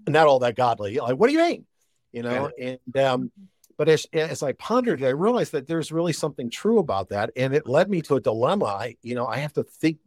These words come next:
Speaker 1: differently about coming home because I was, I was splitting up my work life and my home life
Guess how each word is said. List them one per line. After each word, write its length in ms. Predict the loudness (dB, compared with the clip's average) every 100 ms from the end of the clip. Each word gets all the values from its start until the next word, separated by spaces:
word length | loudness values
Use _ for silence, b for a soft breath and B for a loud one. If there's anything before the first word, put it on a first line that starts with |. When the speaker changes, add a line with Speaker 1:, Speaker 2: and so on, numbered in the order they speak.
| _
Speaker 1:
differently 920 | -2 -2 0 -2 -2 -4 -6 -4 -8 -10 _ _ _ _ _ _
about 560 | -2 2 4 4 4 0 -6 -12
coming 280 | -6 -2 -2
home 420 | 0 4 4 2
because 520 | -2 -2 2 4 2 2
I 180 | 2
was, 320 | 2 0 -4 -4
I 120 | -2
was 220 | 0 -2
splitting 520 | -6 0 2 2 0
up 200 | -2 -2 -4 _
my 220 | -6 -4
work 320 | -2 -2 -2 0
life 320 | 0 0 -2
and 80 | -8
my 140 | -6
home 320 | -4 0 0 0
life 380 | 0 -2 -4